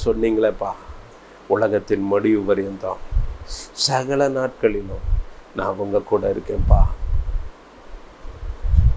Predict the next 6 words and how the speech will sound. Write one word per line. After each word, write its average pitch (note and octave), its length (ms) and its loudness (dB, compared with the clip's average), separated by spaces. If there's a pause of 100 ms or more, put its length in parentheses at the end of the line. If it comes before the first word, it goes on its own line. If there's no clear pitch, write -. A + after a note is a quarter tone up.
(880)
கூட D3+ 180 -2
இருக்கேன்ப்பா. B2+ 560 4 (1900)
இதோ D3 220 6 (160)
சீக்கிரமாய் C#3+ 640 -2
ராஜாதி D3 500 0
ராஜாவாய் C#3+ 680 0